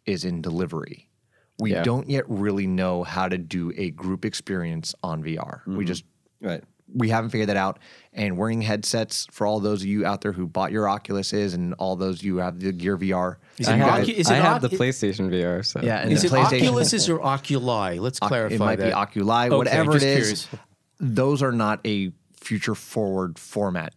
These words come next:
Speaker 1: There's no way that that's gonna be the future forward format as far as wearing something big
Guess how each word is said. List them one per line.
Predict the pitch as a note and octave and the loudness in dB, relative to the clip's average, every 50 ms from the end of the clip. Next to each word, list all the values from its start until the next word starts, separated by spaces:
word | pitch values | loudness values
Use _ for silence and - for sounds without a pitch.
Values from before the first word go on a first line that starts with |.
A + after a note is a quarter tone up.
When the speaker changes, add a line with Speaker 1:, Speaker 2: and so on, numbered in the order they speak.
| _ | _
Speaker 1:
There's | - G#2+ A2 A2 F#2 F2 | -6 -4 -4 -2 -2 -2
no | G2+ G#2+ G#2+ G#2+ A2 A2 A2+ A2 | 0 0 2 2 2 2 2 0
way | G#2+ G#2+ G#2+ G2+ G2 | 0 0 0 0 0
that | F#2+ F#2+ | 0 0
that's | E2 G2+ G2 - | -2 -4 -4 -4
gonna | - F#2+ | -4 -4
be | F2+ | -4
the | E2 | -4
future | - A#2 - - - | -6 -8 -8 -8 -6
forward | - G2+ G2 F#2 E2 | -4 -4 -2 -4 -4
format | - A2 G2 F#2 F2 F2 E2+ | -4 -4 -2 -2 -2 -2 -4
as | E2+ E2 | -4 -6
far | - - G2+ F#2 | -4 -4 -2 -2
as | F2 | -2
wearing | F2 E2+ F#2+ F#2+ F#2+ F#2 F#2 | -2 -2 -2 -2 -2 -2 -4
something | - A2 G2 E2+ - G2 F#2+ E2+ | -4 -6 -6 -4 -4 -4 -4 -2
big | D#2+ F#2 F#2 F2+ E2 - | -2 -2 -2 -2 -4 -8